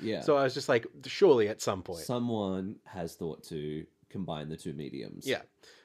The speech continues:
Speaker 2: Uh, and so I stumbled on that song, um, Yabba Dabba Doo.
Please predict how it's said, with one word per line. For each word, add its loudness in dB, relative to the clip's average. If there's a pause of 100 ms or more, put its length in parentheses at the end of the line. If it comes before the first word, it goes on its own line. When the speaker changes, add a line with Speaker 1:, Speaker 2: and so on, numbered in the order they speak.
(160)
Speaker 2:
Uh, -2
and 0
so 2
I 4
stumbled 0
on 4
that 0
song, 0
um, -4
Yabba -4
Dabba -8
Doo. 8